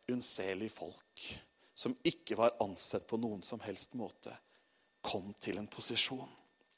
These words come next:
Hva er viktigst, Ester? At karrieren din blir en suksess, at kongen gir deg halve rikets skatter.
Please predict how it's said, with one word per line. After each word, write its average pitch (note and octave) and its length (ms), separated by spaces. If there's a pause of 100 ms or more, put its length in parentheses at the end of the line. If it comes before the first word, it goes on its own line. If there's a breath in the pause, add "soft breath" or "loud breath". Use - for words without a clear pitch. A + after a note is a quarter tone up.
(500)
Hva D#3 180
er E3+ 100
viktigst, F#3+ 360
Ester? G#3+ 380 (260 loud breath)
At G3+ 140
karrieren G3 580
din G#3 220
blir F#3+ 180
en G3 100
suksess, G#3+ 680 (180 loud breath)
at - 240
kongen A#3 540 (160 loud breath)
gir G#3 400
deg A3 180 (160)
halve G#3+ 600 (260)
rikets G#3 680
skatter. A#3+ 540